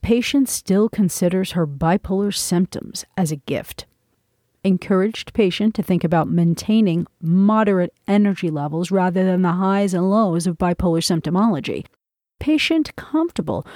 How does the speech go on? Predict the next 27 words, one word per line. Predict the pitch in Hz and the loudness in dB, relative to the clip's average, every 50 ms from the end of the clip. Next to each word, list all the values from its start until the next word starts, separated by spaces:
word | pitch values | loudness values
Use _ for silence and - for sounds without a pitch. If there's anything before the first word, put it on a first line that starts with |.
| - - - - - | -20 -20 -20 -6 -2
with | 233 240 233 | 0 0 2
her | 247 254 240 | 2 2 2
rationalization | 240 226 220 220 - - 240 233 226 214 202 202 220 277 - - 190 175 | 2 2 0 0 -2 0 0 2 2 2 2 2 0 0 0 0 2 2
that | 185 185 190 | 2 2 2
her | 180 220 214 | 2 0 0
symptoms | - - - 240 254 254 - 185 196 208 175 | 0 0 0 2 2 2 2 0 0 2 2
enable | 196 202 208 226 254 214 190 185 202 | 2 2 4 2 2 2 2 0 0
her | 160 196 196 226 | 2 2 0 0
to | 240 - - - 226 226 | -2 -2 -2 -2 -2 -2
contribute | - - 220 190 - - 214 226 233 214 196 | 0 0 -2 0 0 0 0 2 2 0 -2
to | - - | -2 -2
the | 190 202 | -2 0
world | 196 165 160 175 180 190 202 180 | 0 0 0 2 2 2 2 2
of | 185 190 180 | 0 -2 -4
creators, | - - - 190 175 180 196 208 220 208 208 214 202 | -4 -4 -2 0 2 2 2 2 2 2 0 -2 -2
writers, | 180 151 160 147 160 185 208 208 226 233 233 | -4 -4 -2 0 2 2 2 4 2 2 2
actors, | 202 170 156 214 - - 202 226 214 | 2 0 -2 -2 -2 0 0 2 2
and | 233 240 220 | 2 2 2
thinkers. | 214 208 254 240 185 135 - - - _ _ _ _ _ _ _ _ _ _ _ _ _ _ _ _ _ _ _ _ _ _ _ _ _ _ - | 2 2 0 0 0 -4 -6 -8 -12 _ _ _ _ _ _ _ _ _ _ _ _ _ _ _ _ _ _ _ _ _ _ _ _ _ _ 0
An | 190 196 185 - _ - | 0 0 0 -2 _ 0
artist's | 214 214 214 226 247 247 - - _ - - - - | 2 2 4 2 2 0 -2 -8 _ -8 -8 -8 -8
right | - 170 170 175 170 170 208 - - - - _ _ _ - | -8 -4 -2 0 0 0 -2 -4 -6 -12 -16 _ _ _ 0
is | 202 180 156 | 0 0 0
the | 165 175 | 0 -2
right | 151 147 165 160 160 151 156 - - - _ _ - | -4 -2 -4 -4 -4 -4 -6 -8 -12 -16 _ _ -6
to | - - 175 139 - _ _ - | -4 -4 -4 -4 -6 _ _ -2
be. | 156 - - - - | -2 -2 -2 -6 -14